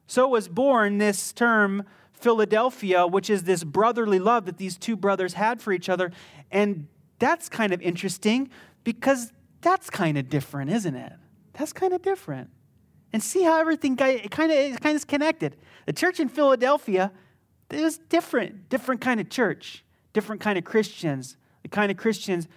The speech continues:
that took God seriously for what he said. Th-, they believed in a different kind of God. They overcame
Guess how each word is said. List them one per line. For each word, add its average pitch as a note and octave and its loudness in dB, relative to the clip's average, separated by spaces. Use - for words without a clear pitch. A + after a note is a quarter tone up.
that D#3+ -8
took G#3 -2
God F#3+ 2
seriously G3 -2
for E3 -6
what E3 0
he D#3+ -2
said. D3+ -4
Th-, E3+ -2
they A3 2
believed B3 0
in A#3 2
a F#3+ 0
different A#3 0
kind A3 0
of F#3 -4
God. G#3+ 4
They G#3 2
overcame A3 0